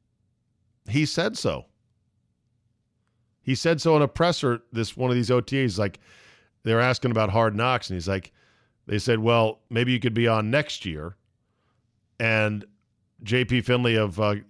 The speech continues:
N B C Sports Washington said, "Yeah, but not if you make the playoffs." And Gruden said, "Yeah, if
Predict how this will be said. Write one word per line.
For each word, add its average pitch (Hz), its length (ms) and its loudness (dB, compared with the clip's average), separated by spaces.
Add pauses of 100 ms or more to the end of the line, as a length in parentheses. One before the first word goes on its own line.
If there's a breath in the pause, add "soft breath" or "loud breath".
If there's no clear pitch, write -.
(140)
N 117 120 -4
B 107 60 -4
C 107 120 -6
Sports 110 280 -2
Washington 127 320 0
said, 107 220 -2
"Yeah, 127 120 2
but 110 100 -4
not 117 160 2
if 87 60 -2
you 110 60 -4
make 107 220 -4
the 90 60 -12
playoffs." 110 680 -2 (640)
And 113 140 -2
Gruden 127 260 2
said, 117 300 0 (400)
"Yeah, 135 280 4
if - 60 -6